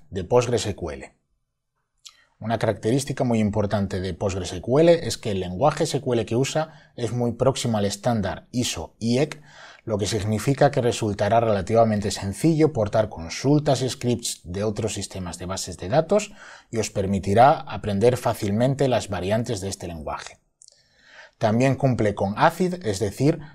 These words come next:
provee atomicidad, consistencia, aislamiento y durabilidad para sus operaciones, permite crear esquemas,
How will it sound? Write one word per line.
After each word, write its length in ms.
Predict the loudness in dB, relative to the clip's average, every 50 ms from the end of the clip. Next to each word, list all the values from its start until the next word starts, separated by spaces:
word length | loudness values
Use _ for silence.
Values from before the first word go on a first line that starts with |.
| -20 _ _ _
provee 520 | 0 4 6 8 8 8 8 6 4 -2 -10
atomicidad, 960 | -8 -8 -4 -2 0 0 0 -2 -2 -2 2 6 6 6 6 6 2 -4 -18 -20 -20 _
consistencia, 920 | -8 -8 -6 -6 -4 -4 -4 -2 2 4 4 4 4 4 2 2 2 2
aislamiento 760 | 0 -4 -2 -2 -2 0 2 2 2 2 2 0 -4 -8 -8 -6
y 120 | -4 -2
durabilidad 800 | 0 0 2 2 2 2 0 0 4 6 6 6 6 4 0 -8
para 180 | -8 -6 -6 -6
sus 200 | -6 -8 -8 -8
operaciones, 840 | -8 -8 -8 -8 -6 0 4 6 6 6 6 4 2 -2 -6 -12 -18 _ _ _ _ _ _ _ _ _ _ _ _
permite 500 | 0 2 4 4 4 4 4 4 2 0
crear 260 | 0 0 -2 -2 -2 -4
esquemas, 760 | -6 -4 2 4 6 6 6 6 4 0 -2 -6 -12 -16